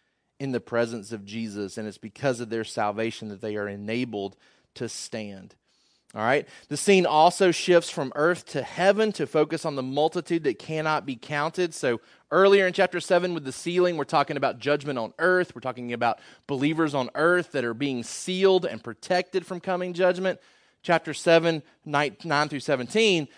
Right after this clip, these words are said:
is a picture of heaven and the people of God enjoying his presence there.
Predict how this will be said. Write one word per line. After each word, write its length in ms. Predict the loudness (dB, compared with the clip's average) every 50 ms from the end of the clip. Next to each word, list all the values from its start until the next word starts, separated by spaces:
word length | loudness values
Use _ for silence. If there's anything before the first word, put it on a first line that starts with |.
| _ _ _ _ _
is 160 | -10 -2 -2
a 60 | -2
picture 420 | -2 0 -2 -4 -2 -2 -2 -2 -2
of 120 | -2 -4
heaven 640 | -10 -20 -20 -10 0 2 2 2 2 -2 -8 -8 -10 -16 _ _ _ _ _ _ -8
and 160 | -6 -4 -4
the 80 | -4 -6
people 500 | -6 -14 _ -8 -8 -8 -6 -4 -4 -4
of 140 | -4 -4 -2
God 500 | 0 2 2 2 2 0 -2 -6 -10 _ _ _ _ _
enjoying 440 | -12 -12 -8 -6 -6 -6 -6 -6 -6
his 140 | -8 -10 -8
presence 400 | _ -6 -6 -6 -8 -12 -12 -10
there. 240 | -10 -10 -10 -12